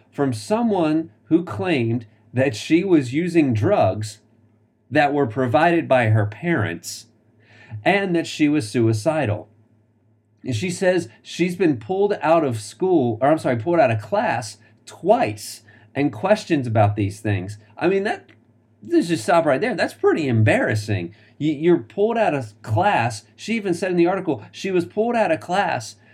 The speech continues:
sh-, with no idea and questioned about things that she had no idea about. It's so embarrassing. And what's worse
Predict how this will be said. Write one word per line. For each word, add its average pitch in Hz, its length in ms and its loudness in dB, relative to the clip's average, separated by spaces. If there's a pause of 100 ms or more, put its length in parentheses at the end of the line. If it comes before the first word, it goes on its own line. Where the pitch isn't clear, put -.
sh-, - 120 -14
with 170 220 6
no 185 480 4
idea 185 340 2
and 127 260 -2
questioned 220 420 -2
about 160 240 0
things 151 180 2
that 156 120 0
she 196 140 -4
had 151 140 2
no 175 380 2
idea 147 540 0
about. 101 600 0 (320)
It's - 140 -20
so 214 460 2
embarrassing. 101 720 0 (440)
And 160 200 4
what's 175 260 0
worse 196 380 0